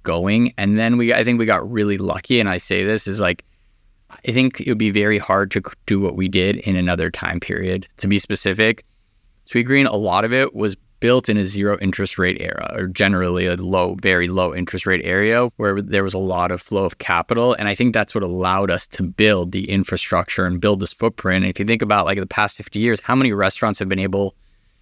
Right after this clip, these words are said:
to hit ter-, call it, like, terminal velocity in a corporate owned format?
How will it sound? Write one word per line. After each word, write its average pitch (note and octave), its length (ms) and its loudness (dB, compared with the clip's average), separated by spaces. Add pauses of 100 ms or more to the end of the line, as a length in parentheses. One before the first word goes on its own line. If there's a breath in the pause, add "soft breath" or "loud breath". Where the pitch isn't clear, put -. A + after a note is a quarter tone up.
(140 soft breath)
to G#2+ 100 -4
hit - 220 0
ter-, - 300 -2
call G#2 220 0
it, - 60 -4
like, - 180 -4
terminal A2 420 2
velocity G2 600 0
in G2+ 60 2
a E2+ 60 0
corporate G2 480 -4
owned F#2 240 -2
format? A2+ 560 0